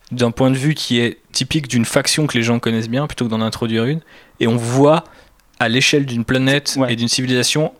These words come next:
Speaker 1: ça ressemble à quoi la
Speaker 2: C'est,
Speaker 1: chute
Speaker 2: c'est,
Speaker 1: de l'Empire ?
Speaker 2: c'est ça qui est intéressant, c'est d'avoir cette échelle, cette petite échelle au final,
Speaker 1: Mhm,
Speaker 2: qui est
Speaker 1: ouais.
Speaker 2: qu'une planète dans la galaxie. Ça, ça peut être intéressant. Après, euh, voilà, si c'est les Mandaloriens mais qui se bastonnent pas, euh, pff.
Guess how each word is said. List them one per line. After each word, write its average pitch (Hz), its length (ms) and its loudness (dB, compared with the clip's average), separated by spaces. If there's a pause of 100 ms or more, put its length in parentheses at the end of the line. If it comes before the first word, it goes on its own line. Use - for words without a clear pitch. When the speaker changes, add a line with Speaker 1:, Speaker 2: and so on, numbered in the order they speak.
(160)
Speaker 1:
ça - 200 -2
ressemble 135 260 -2
à 113 40 -4
quoi 135 220 -2
la 131 60 2
Speaker 2:
C'est, 127 60 0
Speaker 1:
chute 123 100 -2
Speaker 2:
c'est, 135 80 0
Speaker 1:
de 117 60 -2
l'Empire ? 113 200 -4
Speaker 2:
c'est 120 80 0
ça 143 240 0
qui - 80 -6
est - 20 0
intéressant, 117 400 -2
c'est - 160 -4
d'avoir 113 320 0
cette - 220 -2
échelle, 139 380 0 (300)
cette - 200 -14
petite 131 300 0
échelle 131 220 0
au 113 40 -2
final, 110 220 -2 (120)
Speaker 1:
Mhm, 120 200 -4
Speaker 2:
qui 123 140 0
est - 40 4
Speaker 1:
ouais. 113 60 4
Speaker 2:
qu'une 131 200 2
planète 131 420 2 (120)
dans 117 140 0
la 120 100 -2
galaxie. 113 380 -4 (600)
Ça, 156 180 2
ça 143 120 0
peut 127 80 0
être 123 60 -4
intéressant. 110 340 -4 (480)
Après, 131 400 0
euh, 110 100 -2 (160)
voilà, 139 140 -2
si - 140 -10
c'est - 100 -8
les 98 100 -4
Mandaloriens 104 420 -4
mais 104 120 -8
qui - 160 -14
se 104 60 -10
bastonnent - 320 -6
pas, 135 220 0
euh, - 60 -6
pff. - 420 -16